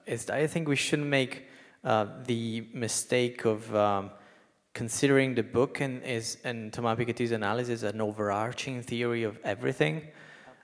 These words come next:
Um, I think there are limits to a theory, and then we should acknowledge that. And also, there is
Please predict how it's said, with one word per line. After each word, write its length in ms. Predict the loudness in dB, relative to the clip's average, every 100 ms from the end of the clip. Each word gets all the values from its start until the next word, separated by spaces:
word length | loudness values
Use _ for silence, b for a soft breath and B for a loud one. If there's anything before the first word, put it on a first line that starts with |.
| _
Um, 580 | -2 -2 -4 -8 -10 -12 -20 _ _ _ _ _ _ -4
I 80 | 0
think 220 | 2 6
there 120 | 8
are 80 | 8
limits 520 | 6 4 2 0 -2
to 160 | 2 2
a 60 |
theory, 420 | 4 4 6 6 4
and 120 | 4
then 100 | 2
we 80 | 0
should 200 | 0 -2
acknowledge 520 | 2 2 2 -2 -2
that. 360 | -2 -2 -8 -16 B B -4
And 120 | 4
also, 360 | 6 6 6 4
there 180 | 6 6
is 460 | 4 2 -2 -6